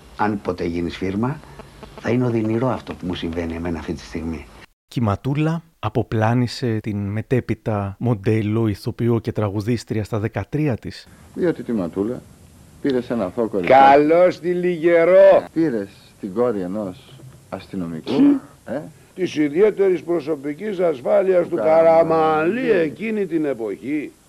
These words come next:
Speaker 4: Τι λέρε;
Speaker 3: Ε, του Κουτρόπουλου.
Speaker 4: Εξουσία.
Speaker 3: Και το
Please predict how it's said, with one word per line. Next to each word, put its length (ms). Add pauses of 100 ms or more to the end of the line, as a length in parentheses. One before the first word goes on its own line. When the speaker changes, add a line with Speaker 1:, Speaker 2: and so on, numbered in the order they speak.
Speaker 4:
Τι 60
λέρε; 480
Speaker 3:
Ε, 300 (120)
του 100
Κουτρόπουλου. 720
Speaker 4:
Εξουσία. 880 (680)
Speaker 3:
Και 100
το 420